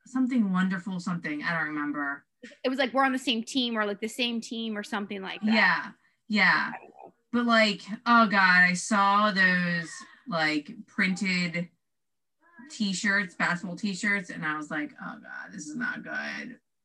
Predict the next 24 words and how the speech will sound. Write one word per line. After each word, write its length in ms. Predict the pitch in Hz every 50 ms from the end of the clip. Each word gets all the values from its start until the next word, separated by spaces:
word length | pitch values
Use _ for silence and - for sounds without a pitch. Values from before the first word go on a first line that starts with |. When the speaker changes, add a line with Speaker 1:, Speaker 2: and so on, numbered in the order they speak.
| _ _ -
Speaker 2:
And 80 | 247 254
then 100 | 262 294
he 120 | 349 330 254
goes, 160 | 294 269 247
"I 80 | 254
have 320 | 254 320 277 220 214 196 175
doubts." 600 | 240 214 - 214 196 - - - - - - - _ -
And 80 | 226 220
I'm 60 | 220
like, 180 | 208 196 208 208 _ _ _ -
"Oh, 480 | 240 262 262 262 247 226 214 208 180 - - - - - - - _ _ _ _ _ _ _ _ _ _ _ _ _ _ _ -
this 140 | 220 - 247
is 120 | 233 190
bad." 340 | - 226 214 214 202 202 202 - _ _ _ _ _ _ _ _ _ _ _
And 140 | 240 240 233 233
then 380 | 226 220 220 214 214 214 208 - _ _ _ _ _ _ _ _ _ _
he 200 | - - 254 233
says 220 | 254 240 233 226
he 100 | - 240
shouldn't 280 | 226 - 262 247 294 330
have 160 | 294 277 254
doubts 320 | 254 240 220 220 233 -
a 60 | -
day 300 | 214 220 220 220 214 -